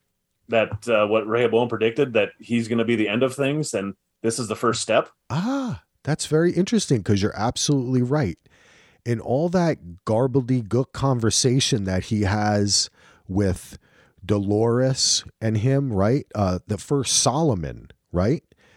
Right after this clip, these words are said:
Speaker 2: Because Solomon says,
Speaker 1: Mm-hmm.
Speaker 2: "I've come up," Solomon is the one who comes up with the, whatever plan they need that they put in the U S B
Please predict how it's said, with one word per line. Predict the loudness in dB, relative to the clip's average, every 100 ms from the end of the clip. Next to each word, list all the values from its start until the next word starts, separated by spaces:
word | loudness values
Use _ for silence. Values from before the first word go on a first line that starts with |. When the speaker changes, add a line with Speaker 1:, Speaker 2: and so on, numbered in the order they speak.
| _ -2
Speaker 2:
Because | 2 2 2
Solomon | 2 2 2 0 2 0 -2 -4 -2
says, | 0 2 2 0 0 -2 -2
Speaker 1:
Mm-hmm. | -2
Speaker 2:
"I've | -4 -2
come | -2 0 0
up," | -2 -2
Solomon | -2 0 2 2 2
is | 2 2
the | 0
one | 2 0
who | 0 -2
comes | 0 0 2
up | 0 -2 -2
with | 0 0 -2 -20 _ -20 -20 -20 _ -20 _ _ _
the, | -6 -4 -6 _
whatever | -2 2 2 0
plan | -2 -4 0 2 2 0 -2 -6 -8 -10 -2
they | 0 0
need | -2 -2 -4 -2
that | -2 0
they | 0
put | -2 0 0 2
in |
the | -2
U | 0 0 2
S | 2 0
B | 0 -2 -2 -6